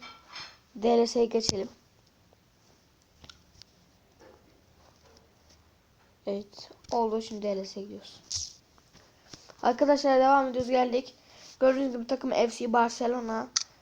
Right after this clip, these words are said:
Takım yönetimi Alba, Mascherano, Piqué, Roberto, Ter Stegen, Iniesta, Dembele, Thuram, Deulofeu, Suarez, Messi, Klaassen, Vidal, Digne, Rakitic, Umtiti, Rafinha, Suarez, Paulinho, Gomez, Semedo, Vermaelen, Busquets, Alcacer.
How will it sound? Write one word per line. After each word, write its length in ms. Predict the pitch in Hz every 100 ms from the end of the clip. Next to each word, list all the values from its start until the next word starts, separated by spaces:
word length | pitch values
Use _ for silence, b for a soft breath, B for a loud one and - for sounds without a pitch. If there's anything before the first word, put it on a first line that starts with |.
| _
Takım 260 | 240 233 262
yönetimi 460 | 240 - 220 226 -
Alba, 340 | - 226 214 196
Mascherano, 560 | 208 214 233 214 185
Piqué, 400 | 185 220 214 202
Roberto, 420 | 190 202 202 196 185
Ter 220 | - 196
Stegen, 400 | - 208 202 196
Iniesta, 540 | 190 202 202 - 180
Dembele, 380 | 185 202 202 180
Thuram, 360 | - 196 190 190
Deulofeu, 500 | 190 - - 196 190 B B B B
Suarez, 400 | - 208 190 185
Messi, 420 | 214 208 196 196
Klaassen, 580 | - 202 208 - 202 196 196 B B B
Vidal, 420 | 214 208 202 196 196
Digne, 480 | 220 214 202 190
Rakitic, 640 | 196 208 214 208 202 - 214
Umtiti, 440 | 208 226 220 202
Rafinha, 440 | 196 196 214 202
Suarez, 500 | 196 208 202 196 190
Paulinho, 520 | - 208 208 208 202 196
Gomez, 340 | 208 202 202
Semedo, 580 | - 190 202 202 196 190 B B B -
Vermaelen, 600 | 220 220 226 214 208 202
Busquets, 500 | 220 - 220 220 -
Alcacer. 640 | 208 208 233 214 214 220